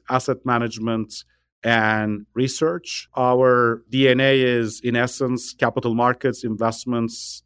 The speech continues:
and wealth management. Capital markets with the focus on research, obviously. And that makes us, a, I think, a pure form specialist in the world of investments and wealth management.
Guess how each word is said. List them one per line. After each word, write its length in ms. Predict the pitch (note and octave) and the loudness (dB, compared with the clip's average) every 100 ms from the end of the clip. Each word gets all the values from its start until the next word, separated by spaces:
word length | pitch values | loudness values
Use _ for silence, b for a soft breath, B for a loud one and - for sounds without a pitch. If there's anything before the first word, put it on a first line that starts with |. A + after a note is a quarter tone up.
| _ | _
and 380 | G#2+ G#2 G2 G2 - - | -4 -2 -2 -6 -12 -6
wealth 340 | A2 A#2 - | -2 -2 -2
management. 580 | B2 B2 C3 C#3+ C#3+ D3 - | 0 0 0 -4 -4 -6 -12
Capital 300 | - G2+ G#2+ | -8 -8 -6
markets 520 | G#2+ G#2 G#2+ A2 F#2+ - | -4 -4 -4 -6 -6 -12
with 100 | G2 | -12
the 80 | G2+ | -8
focus 320 | G#2+ G2 G#2 | -8 -8 -6
on 120 | F#2+ | -2
research, 520 | A2 - B2+ B2+ - _ | -2 0 -2 -2 -10 _
obviously. 560 | A#2 A2+ A#2+ - C#3+ C#3+ _ _ _ _ - | -2 -2 -4 -6 -10 -12 _ _ _ _ 0
And 800 | B2+ B2 B2 B2+ B2+ C3+ C3 B2 _ _ _ | 2 4 6 4 2 0 -2 -6 _ _ _
that 240 | D3 C#3+ - | 0 0 0
makes 260 | C#3+ C#3+ | -2 -2
us, 160 | C#3+ - | -4 2
a, 260 | C#3 C3 B2+ | 4 4 2
I 100 | B2 | 0
think, 340 | C#3+ C3 B2 | -2 -2 -2
a 140 | B2 | -2
pure 360 | A2+ - C#3+ C3 | -4 -4 0 0
form 680 | - C3+ B2 A#2+ A#2 A#2 A2+ _ _ | 0 -2 0 0 0 -2 -6 _ _
specialist 720 | - - F3 - C#3 A2 - - | -16 2 2 2 0 0 -2 -4
in 260 | B2 A#2 | -2 -2
the 300 | A2+ A#2 A2 - | 2 2 0 -2
world 280 | A#2+ B2+ B2 | 0 2 2
of 100 | A2+ | 0
investments 800 | A#2 A2 A#2+ - C#3+ C3+ C#3+ - | -2 0 -2 -2 -4 -4 -4 0
and 420 | C3+ C3 C3 C3 - | 2 2 0 -4 -2
wealth 260 | C3 C3+ | -2 0
management. 380 | C#3 C3 - - | -2 -4 -8 -20